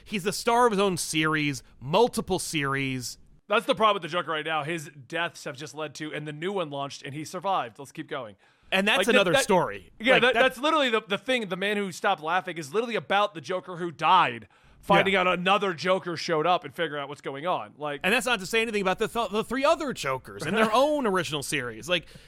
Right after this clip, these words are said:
Speaker 1: it's so, so w-, that's another topic, but it also, it, it
Speaker 2: Well,
Speaker 1: dovetails
Speaker 2: I know,
Speaker 1: nicely
Speaker 2: I
Speaker 1: into the Robin situation, where it's like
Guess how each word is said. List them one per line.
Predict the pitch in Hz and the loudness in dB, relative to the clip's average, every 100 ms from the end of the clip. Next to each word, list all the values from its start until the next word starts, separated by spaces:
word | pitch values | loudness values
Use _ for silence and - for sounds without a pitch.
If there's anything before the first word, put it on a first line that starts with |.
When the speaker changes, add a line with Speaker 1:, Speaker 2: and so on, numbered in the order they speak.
| 151 | -12
Speaker 1:
it's | - 190 175 - - - - | -6 -6 -6 -8 -14 -18 -12
so, | - 190 170 165 | -2 0 0 -4
so | 147 170 | -10 -10
w-, | 165 190 - | -8 -12 -6
that's | 220 247 | -4 -2
another | 214 175 151 | 0 0 -2
topic, | - 147 156 226 - | -2 -2 -2 -2 -2
but | 170 | -2
it | 160 | -2
also, | 165 180 170 135 - | -2 -2 -4 -4 -6
it, | 156 151 | -8 -6
it | 135 | -2
Speaker 2:
Well, | 165 | -2
Speaker 1:
dovetails | 180 285 - 247 | 4 6 6 2
Speaker 2:
I | |
know, | 262 | 4
Speaker 1:
nicely | 285 214 | 4 4
Speaker 2:
I | 139 | 0
Speaker 1:
into | 147 151 | -4 -6
the | 127 | -2
Robin | 143 190 160 135 | 2 4 4 -2
situation, | 131 110 92 - | -6 -12 -14 -14
where | 104 | -10
it's | 120 | -8
like | 135 | -8